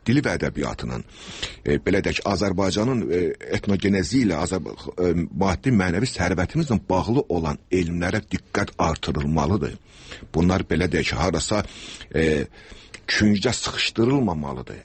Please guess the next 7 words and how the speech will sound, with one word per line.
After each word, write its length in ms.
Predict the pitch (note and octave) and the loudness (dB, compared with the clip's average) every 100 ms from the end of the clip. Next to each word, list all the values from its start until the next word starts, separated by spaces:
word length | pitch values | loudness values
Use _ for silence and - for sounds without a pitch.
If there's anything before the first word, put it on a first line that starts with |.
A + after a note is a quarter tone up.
| - | -6
Əksinə, 360 | D2+ - G#2 - | -4 0 -2 2
onların 460 | F#2+ F#2+ F2 F2+ E2+ | 2 4 4 2 2
nailiyyətini 460 | D2+ D2+ D2 E2+ | 0 -2 -2 -2
biz 100 | D#2+ | -2
dünyaya 320 | - D#2 D2+ | 2 2 2
çatdırmalıyıq. 760 | D#2+ - - B1 B1+ A#1 A1 - - - - | 0 -2 -4 -4 -4 -4 -6 -6 -14 -18 -2
Və 80 | D2+ | -2